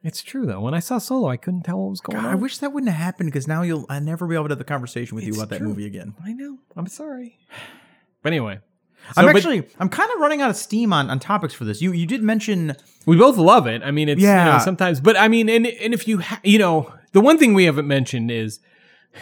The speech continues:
Speaker 1: this movie is, sadly, for two reasons,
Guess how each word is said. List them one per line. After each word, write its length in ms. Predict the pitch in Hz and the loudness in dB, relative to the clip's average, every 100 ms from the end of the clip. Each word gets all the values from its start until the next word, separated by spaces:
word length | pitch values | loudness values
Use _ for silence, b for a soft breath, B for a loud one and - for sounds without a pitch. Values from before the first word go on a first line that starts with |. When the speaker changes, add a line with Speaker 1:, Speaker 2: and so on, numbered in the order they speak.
| b b | b b
Speaker 1:
this 200 | 185 208 | 4 6
movie 380 | 196 170 147 123 | 6 6 4 2
is, 240 | 127 110 - _ _ _ _ _ _ _ _ _ _ _ - | -2 -4 -8 _ _ _ _ _ _ _ _ _ _ _ -10
sadly, 500 | - 185 170 123 113 | 0 2 2 2 -2
for 160 | - 131 | -4 -2
two 180 | 165 147 | 2 2
reasons, 540 | 127 101 107 104 | 2 -2 -6 -8